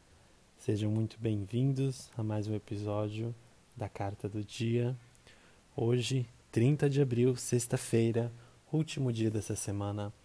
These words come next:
último dia desse mês. A gente fecha aqui mais um ciclo, encerra mais uma jornada de semana e de mês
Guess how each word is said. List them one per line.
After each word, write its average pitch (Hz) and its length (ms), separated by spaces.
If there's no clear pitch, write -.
último 139 460
dia 110 180
desse 107 300
mês. 104 560
A 113 80
gente 107 300
fecha 117 340
aqui 113 160
mais 110 260
um 110 120
ciclo, - 440
encerra 113 460
mais 113 300
uma 117 160
jornada 107 680
de 107 120
semana 104 440
e - 20
de 104 140
mês 110 520